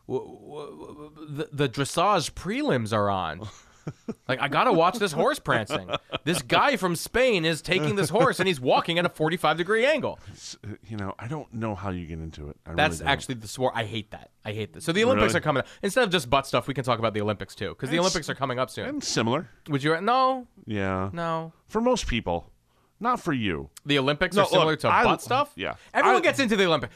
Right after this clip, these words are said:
Speaker 1: You don't have to like track and field. You don't have to like gymnastics. You don't have to like diving. You don't have to like curling. You don't have to like any of that. But for, for every four years, for three weeks,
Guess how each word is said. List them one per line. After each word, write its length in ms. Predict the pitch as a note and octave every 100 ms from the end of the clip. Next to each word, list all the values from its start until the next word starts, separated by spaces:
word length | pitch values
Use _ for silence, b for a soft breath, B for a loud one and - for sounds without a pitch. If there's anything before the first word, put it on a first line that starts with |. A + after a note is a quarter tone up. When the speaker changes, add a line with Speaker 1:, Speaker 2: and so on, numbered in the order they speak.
| B
Speaker 1:
You 100 | A3+
don't 100 | E4+
have 160 | B3 B3
to 80 | G#3
like 240 | F#3+ G3+
track 260 | - F#3 F#3
and 100 | C#3
field. 200 | C3 C3
You 80 | A3
don't 80 |
have 160 | F#3 G3
to 80 | F3+
like 140 | F3
gymnastics. 520 | E3 D3 A#2+ A#2 D3+
You 60 | F3
don't 100 | E3+
have 140 | E3
to 60 | E3+
like 160 | D#3+ C3+
diving. 340 | A2+ A2 C3+
You 60 | D3
don't 100 | C3+
have 80 |
to 80 | C3+
like 140 | C#3 C#3
curling. 320 | A#2 A2 A#2+
You 40 |
don't 100 | C3
have 100 | C3
to 60 | C3
like 120 | B2+
any 160 | F3+ E3
of 60 |
that. 160 | G#2 B B _
But 260 | C#3+ C3 - -
for, 260 | C#3 A2+ - -
for 340 | C3 A#2 G#2+ _ _ _
every 280 | C#3+ F3+ C#4
four 240 | - G#3+ G3+
years, 440 | A#3 G#3 D#3 - - _
for 160 | - D#3+
three 260 | D#3+ F#3+
weeks, 440 | F3+ E3 C4+ -